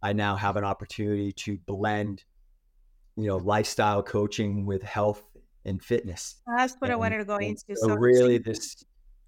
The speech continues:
Speaker 2: so you've been on the coaching side already with the health, uh, approach. Is that what you're doing today?
Speaker 1: Yeah, you know, I think what's sort of the unique differentiating factor in my program is that
Speaker 2: Mm-hmm.
Speaker 1: it's,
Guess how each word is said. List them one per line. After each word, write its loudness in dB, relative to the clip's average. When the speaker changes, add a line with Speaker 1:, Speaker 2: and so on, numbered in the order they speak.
Speaker 2:
so -4
you've 0
been 0
on 2
the 0
coaching -2
side -2
already -4
with -6
the -4
health, -4
uh, -2
approach. -2
Is -4
that -2
what -4
you're -4
doing -4
today? -2
Speaker 1:
Yeah, 8
you 4
know, 2
I 4
think 0
what's -2
sort 0
of -6
the 0
unique 0
differentiating 0
factor -2
in 2
my 0
program 2
is -4
that 0
Speaker 2:
Mm-hmm. -4
Speaker 1:
it's, -6